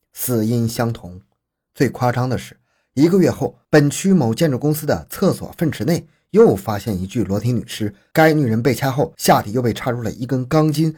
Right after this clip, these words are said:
直接插入胸腔，导致死亡。而歹徒手段残忍已经到了令人发指的地步，有着明显的变态现象，作案越来越频繁。至此，已经发现六起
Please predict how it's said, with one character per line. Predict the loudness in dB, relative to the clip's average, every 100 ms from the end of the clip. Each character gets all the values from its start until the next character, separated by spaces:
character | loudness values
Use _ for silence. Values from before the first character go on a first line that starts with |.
| _
直 | 2 2
接 | 4 2
插 | 2 -2
入 | -2
胸 | -4 -6
腔， | -4 -6 0
导 | 2 2
致 | 0 -2
死 | -2 -6
亡。 | -8 -14 _ _ _ _ _ _ _ _ _
而 | 0 2
歹 | 4 2
徒 | 2 -2
手 | 0 -2
段 | 0 -2
残 | -4 -2
忍 | 0 -2 -4
已 | -4
经 | -4 -2
到 | -4
了 | -2
令 | -4 -2
人 | -4
发 | -2 -2 0 -4
指 | -10
的 | -16 -4
地 | -2
步， | -2 -6 -16 -2
有 | 0
着 | 2
明 | 2 2 2
显 | -2 -8
的 | -6
变 | -2 -2 -2
态 | -4
现 | -4 -8 -10
象， | -10 -16 _ _ _
作 | 2
案 | 2 2 2
越 | 2
来 | 2 0
越 | -8 -8
频 | -12 -6 -6
繁。 | -6 -16 _ _ _ _ _ _ -4
至 | -4
此， | -4 -12 _
已 | -2 2
经 | 0
发 | 2 2
现 | 2 0
六 | 2 2 2
起 | -6